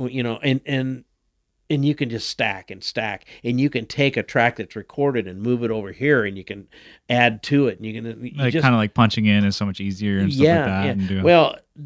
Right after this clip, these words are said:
Speaker 1: there, there goes, that's the one thing I would say that I don't agree with, but it's, it's a great tool. It's powerful.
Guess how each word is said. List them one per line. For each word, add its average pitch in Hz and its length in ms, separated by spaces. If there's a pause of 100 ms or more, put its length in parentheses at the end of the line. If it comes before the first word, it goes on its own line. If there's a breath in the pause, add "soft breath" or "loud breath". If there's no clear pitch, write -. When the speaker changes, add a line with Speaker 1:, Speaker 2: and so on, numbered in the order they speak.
(120)
Speaker 1:
there, 156 420
there 170 340
goes, 175 500
that's 147 460
the 156 120
one 139 320
thing 120 520
I 120 180
would 113 200
say 117 340
that 104 260 (420)
I 143 280
don't 131 440 (960)
agree 143 360
with, 151 360
but 127 160
it's, 110 200
it's - 200
a 117 60
great 127 300
tool. 123 340
It's 107 140
powerful. 120 640